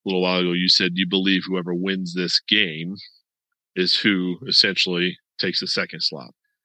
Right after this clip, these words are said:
But really looking at the other games, is there any possibility? I know the Defenders at week nine, they've had their wake-up call now, right? Now they are gonna probably go to work a little bit harder, and Coach Barlow has those guys.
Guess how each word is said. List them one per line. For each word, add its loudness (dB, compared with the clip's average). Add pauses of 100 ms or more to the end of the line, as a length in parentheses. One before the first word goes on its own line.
(560)
But 0
really 6
looking 4
at 6
the 4
other 4
games, 2
is 0
there 2 (100)
any 4
possibility? 0 (120)
I -6
know 0
the -2
Defenders 0
at 0
week 0
nine, 0
they've 2
had 4
their 4
wake-up 2
call -2
now, -12 (340)
right? 0 (800)
Now 2
they 8
are 2
gonna 2 (120)
probably 2
go 0
to 0 (400)
work -2
a -4
little 4
bit 2
harder, 4
and 0
Coach -2
Barlow 2
has 2
those 0
guys. 2